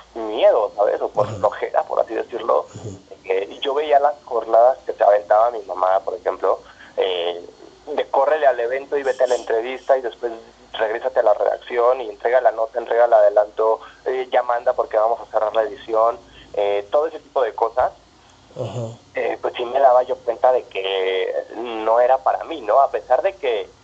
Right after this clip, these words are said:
Speaker 1: sí tra-, te transmite una emoción y es muy padre, pues, conocer y ver cosas que el promedio general, pues, no ve ni conoce, ¿no? O sea, yo te puedo decir, por ejemplo, que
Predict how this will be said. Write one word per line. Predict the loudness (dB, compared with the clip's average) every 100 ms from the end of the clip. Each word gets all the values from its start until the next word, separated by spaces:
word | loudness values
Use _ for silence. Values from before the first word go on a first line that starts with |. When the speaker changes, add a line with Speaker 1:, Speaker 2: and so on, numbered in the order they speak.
| _ _ -10
Speaker 1:
sí | -8 -6 -8 -2
tra-, | 0 0
te | -4
transmite | 0 0 0 -6
una | -2 0
emoción | 0 -4 -4 -4 -2
y | -2 -4
es | -2
muy | -2 -2 -2
padre, | 2 2 4 -2 -6 -12 -20 _ -6
pues, | -2
conocer | 2 2 2 0 -2 -2
y | -6 -8
ver | -4 -4 -4
cosas | -8 0 0 0 -6
que | -4 -2 -2 -6 -12
el | -6
promedio | -4 -2 -2 -2 0 2 0 -2 -10 -20 -8
general, | -2 0 2 0 -2
pues, | -8 -8
no | -2 0
ve | 0
ni | -4
conoce, | -6 0 0 0 -6
¿no? | 0 0
O | -2
sea, | -6
yo | -8
te | -8
puedo | -2 2 2
decir, | 0 -6 -12 -6
por | -4 -4
ejemplo, | -4 -6 -6 -6 -6
que | -6 -8